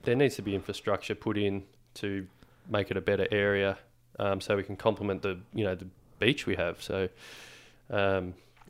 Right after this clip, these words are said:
yeah, I, I just think personally, um,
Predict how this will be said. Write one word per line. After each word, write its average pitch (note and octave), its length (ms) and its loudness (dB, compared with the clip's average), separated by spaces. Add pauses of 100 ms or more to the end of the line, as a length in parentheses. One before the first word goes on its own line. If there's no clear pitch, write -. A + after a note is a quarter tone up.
yeah, A2+ 180 6 (260)
I, C#3 80 6
I - 20 8
just B2 240 0
think A2+ 320 2 (200)
personally, B2+ 600 4 (340)
um, G2 460 -4